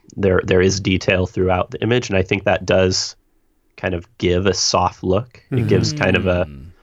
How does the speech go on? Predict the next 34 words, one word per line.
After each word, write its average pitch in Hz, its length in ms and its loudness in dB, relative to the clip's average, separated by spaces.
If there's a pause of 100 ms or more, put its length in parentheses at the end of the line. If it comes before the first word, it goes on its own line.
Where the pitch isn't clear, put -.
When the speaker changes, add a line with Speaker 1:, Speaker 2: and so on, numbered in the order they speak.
(100)
Speaker 1:
softer 95 520 0
look 92 280 0
than 90 160 0
if 87 120 -4
you're 90 100 0
seeing, 90 520 0 (560)
um, 87 240 -4
I 85 80 0
guess 87 260 -2
you 87 80 0
would 85 120 -4
say 87 200 -2
too - 220 -6
much, 90 360 -4 (240)
well, 156 140 2
not 156 220 0
too - 160 -4
much, 87 260 -2
but - 140 -6
just 95 280 -2
more 90 360 2
contrast. 117 760 -4
Speaker 3:
Really 113 180 -6
harsh 98 280 -8 (140)
Speaker 1:
Um, 107 60 -6
Speaker 3:
shadows 92 480 -6
and 87 120 -12
harsh 87 400 -12
contrast. 85 800 -14
Speaker 2:
Yeah. 113 420 0 (360)
Speaker 1:
Yeah, 104 220 0
blending 107 480 2
in 101 200 2
that, 92 280 -4